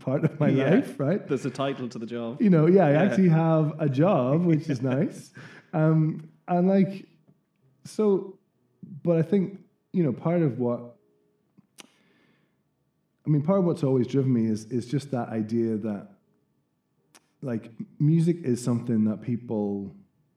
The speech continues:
Speaker 1: people love. I mean, especially this last six months, right? We've,
Speaker 2: Yeah.
Speaker 1: we've seen firsthand what it's like to live in a world where there is nothing happening in
Speaker 2: Mm.
Speaker 1: terms of music or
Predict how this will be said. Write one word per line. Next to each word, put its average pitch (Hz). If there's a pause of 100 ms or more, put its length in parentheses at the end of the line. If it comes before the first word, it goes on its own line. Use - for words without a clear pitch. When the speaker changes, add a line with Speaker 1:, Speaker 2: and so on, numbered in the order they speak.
(800)
Speaker 1:
people 127
love. 107
I 107
mean, 135
especially 185
this 180
last 123
six -
months, 110
right? 98
We've, 104
Speaker 2:
Yeah. 127
Speaker 1:
we've 120 (120)
seen 120 (280)
firsthand 131
what 127
it's 120
like 110 (480)
to 127
live 123
in 120
a 113
world 113
where 110 (200)
there 120
is 160
nothing 175
happening 165
in 101
Speaker 2:
Mm. 120
Speaker 1:
terms 107
of 104
music 98
or 110